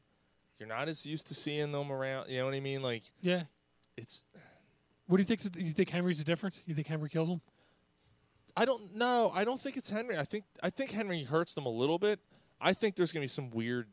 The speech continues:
Speaker 1: something weird
Speaker 2: Some
Speaker 1: happening.
Speaker 2: weird
Speaker 1: Like,
Speaker 2: turnover or
Speaker 1: yeah,
Speaker 2: something?
Speaker 1: they, they haven't been taking care of the ball. And last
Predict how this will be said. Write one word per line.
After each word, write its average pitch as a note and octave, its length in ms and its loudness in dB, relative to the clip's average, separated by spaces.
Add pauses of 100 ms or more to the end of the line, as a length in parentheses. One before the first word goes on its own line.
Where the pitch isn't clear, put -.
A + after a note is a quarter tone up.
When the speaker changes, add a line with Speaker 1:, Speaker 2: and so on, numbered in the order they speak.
Speaker 1:
something C3 420 -6
weird G#2 280 -6 (100)
Speaker 2:
Some F#3+ 160 2
Speaker 1:
happening. E3+ 120 2
Speaker 2:
weird E3+ 240 2
Speaker 1:
Like, D3 160 0
Speaker 2:
turnover D#3 340 4
or - 40 4
Speaker 1:
yeah, D#3+ 40 2
Speaker 2:
something? F3 360 4
Speaker 1:
they, D#3 220 2
they D#3+ 160 0
haven't A#3 340 -4
been D#3+ 80 -2
taking C#3+ 300 -6
care C3 160 2
of A2 40 0
the G#2 60 0
ball. G2 380 -2 (200)
And B2+ 220 -6
last D#3 240 0